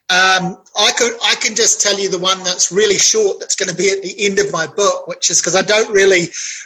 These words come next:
commit my poems to memory. I just, I like to read them. Um,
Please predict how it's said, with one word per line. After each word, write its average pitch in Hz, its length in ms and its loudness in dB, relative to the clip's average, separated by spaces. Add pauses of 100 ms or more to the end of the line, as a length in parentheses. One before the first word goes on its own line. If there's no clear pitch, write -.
(220)
commit 214 340 0
my 185 140 -4
poems 185 460 -2
to 156 100 -4
memory. 170 400 -4
I 143 100 -4
just, 160 360 -4
I 180 80 -2
like 170 300 0
to 160 120 -2
read 160 460 -4
them. 143 280 -12 (480)
Um, 156 640 -2